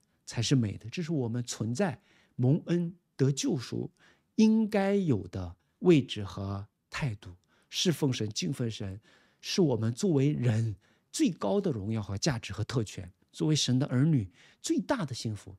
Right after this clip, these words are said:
在敬拜神里面，在爱神里面找到自己存在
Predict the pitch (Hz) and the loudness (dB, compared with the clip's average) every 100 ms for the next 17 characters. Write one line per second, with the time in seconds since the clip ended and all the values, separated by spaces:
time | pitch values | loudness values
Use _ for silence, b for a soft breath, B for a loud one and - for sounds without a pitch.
0 | _ _ _ - 220 190 190 - 330 185 | _ _ _ 0 4 4 4 4 6 6
1 | 233 160 - 107 117 101 98 90 - _ | 4 4 4 2 0 0 -4 -10 -16 _
2 | _ - 202 - - 285 220 - 120 123 | _ -2 -2 -2 2 6 6 4 2 0
3 | 120 101 101 87 - _ _ - 120 107 | -2 -2 -4 -6 -14 _ _ 4 6 6
4 | 131 139 - 180 135 120 - 107 110 127 | 4 4 0 -2 0 0 0 -2 0 0
5 | 170 113 | -2 -4